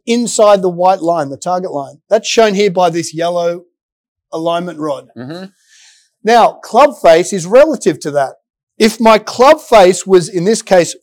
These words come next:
Speaker 1: four point six, the ball's gonna go straight right. I'm never gonna hit a green. If the club face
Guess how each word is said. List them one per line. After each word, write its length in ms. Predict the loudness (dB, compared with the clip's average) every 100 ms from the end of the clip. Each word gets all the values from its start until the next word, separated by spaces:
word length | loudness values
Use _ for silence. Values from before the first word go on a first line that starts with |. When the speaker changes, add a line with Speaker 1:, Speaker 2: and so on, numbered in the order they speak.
| -8
Speaker 1:
four 220 | 2 2 2
point 320 | -2 -4 -4
six, 340 | -6 -6 -6
the 100 | -8
ball's 260 | 0 2 2
gonna 200 | -4 -6
go 140 | -6
straight 420 | -8 -8 -4 -4 -2
right. 240 | 0 0
I'm 120 | -2
never 200 | -8 -6
gonna 200 | -8 -10
hit 140 | -8 -8
a 60 |
green. 460 | -4 -4 -4 -6 -12 _ _ _ _ _ _ _ _ _ -2
If 200 | 0 2
the 120 | -2
club 340 | 2 2 2
face 380 | 4 4 4 0